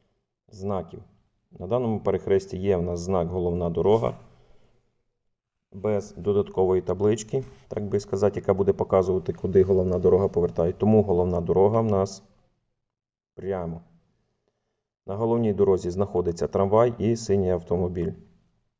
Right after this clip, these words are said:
На другорядній дорозі, відповідно, знаходиться білий автомобіль і чорний автомобіль. Е, тепер нам треба зрозумі-, е, розібратися, хто ж, е, буде їхати першим,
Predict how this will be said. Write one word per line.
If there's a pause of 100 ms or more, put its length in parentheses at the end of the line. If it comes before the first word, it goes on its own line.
(1120)
На
другорядній
дорозі,
відповідно,
знаходиться
білий
автомобіль
і
чорний
автомобіль. (1300)
Е,
тепер
нам
треба
зрозумі-,
е,
розібратися,
хто
ж, (120)
е, (1040)
буде
їхати
першим,